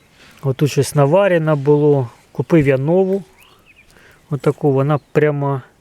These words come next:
йде. Ну, щоб ви понім-, понімали от різницю. Трошки різниця є. Но не, суть не в тому. Суть в тому, що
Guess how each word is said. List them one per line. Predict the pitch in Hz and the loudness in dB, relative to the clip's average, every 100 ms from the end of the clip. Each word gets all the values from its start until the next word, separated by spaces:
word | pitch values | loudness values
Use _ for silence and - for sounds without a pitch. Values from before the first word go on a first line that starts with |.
| _ - | _ -10
йде. | 139 127 131 127 - _ - - - - - - | -8 -4 -6 -6 -12 _ -20 -20 -20 -20 -20 -12
Ну, | 220 | -8
щоб | 175 131 | -4 -4
ви | - | -4
понім-, | 120 135 131 135 147 143 - | -4 -2 -2 -4 -6 -10 -8
понімали | 139 135 143 160 143 | -4 -2 -2 -2 -2
от | 123 - | -2 -4
різницю. | 131 123 123 113 - 160 - _ - _ _ _ _ - - - - - - | -6 -4 -6 -6 -10 -14 -16 _ -20 _ _ _ _ -20 -18 -12 -12 -14 -12
Трошки | - 156 165 156 | -2 -2 0 -2
різниця | 143 139 147 139 - | -2 -2 -2 -4 -2
є. | 139 127 117 107 - - - - - - | -2 0 -4 -8 -20 -20 -20 -20 -18 -2
Но | 170 233 220 - - | 0 2 -2 -8 -4
не, | 160 175 185 | -2 -2 -6
суть | - 185 - | -4 -4 0
не | 180 | 0
в | 156 | 0
тому. | - 143 117 110 _ | 0 -2 -2 -10 _
Суть | - 180 - | -4 -4 -4
в | |
тому, | - 269 269 208 139 - _ _ _ - _ - _ _ - - | 0 0 2 -2 -4 -8 _ _ _ -20 _ -20 _ _ -20 -14
що | - 196 190 151 | -2 2 2 0